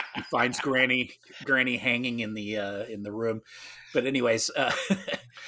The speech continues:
so they go, they take, they go up this ridiculous elevator with, like, nine, like, extra security doors and everything. And, like, those elevator doors, those accordion doors or whatever. And then they get up there, and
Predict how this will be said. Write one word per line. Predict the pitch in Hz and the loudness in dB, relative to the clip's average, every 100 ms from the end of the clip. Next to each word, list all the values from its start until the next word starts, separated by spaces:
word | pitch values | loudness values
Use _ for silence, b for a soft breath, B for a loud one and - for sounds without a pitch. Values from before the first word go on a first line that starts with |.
| - | -6
so | - 170 | 0 2
they | 165 | 4
go, | 185 196 | 4 4
they | 170 | 2
take, | - 190 156 | 2 2 2
they | |
go | 147 160 | 2 4
up | 180 | 2
this | 175 - | 0 -4
ridiculous | 131 117 117 139 120 - | -4 -4 0 0 0 0
elevator | 110 123 107 101 104 | -2 0 0 0 -2
with, | 104 - | -4 -6
like, | 107 - | -8 -8
nine, | 101 101 110 104 _ _ _ - | -6 -4 -4 -6 _ _ _ -10
like, | 101 - | -10 -4
extra | - - - 98 | -4 -4 -6 -4
security | - 107 - 113 107 92 | -4 -4 -6 -6 -6 -6
doors | 120 104 101 104 | -4 -2 0 -2
and | 95 | -2
everything. | 98 95 - 92 B B B B B _ | -4 -4 -4 -6 B B B B B _
And, | - 113 107 107 - _ - | -2 -2 -2 -6 -14 _ -4
like, | - | 0
those | 151 - | 0 2
elevator | 131 135 127 113 113 | 2 2 2 0 0
doors, | 110 113 107 113 | 0 2 2 2
those | 95 - | -2 -8
accordion | - 120 113 107 98 | -6 -4 0 -2 -2
doors | 98 101 104 104 | -2 -2 -2 -2
or | 107 | -2
whatever. | 101 101 101 101 | -2 -2 -2 -2
And | 98 | -4
then | 110 | -4
they | 101 | -2
get | 135 123 | 0 0
up | 117 | 0
there, | 117 107 101 98 | -2 0 0 -2
and | 87 | -6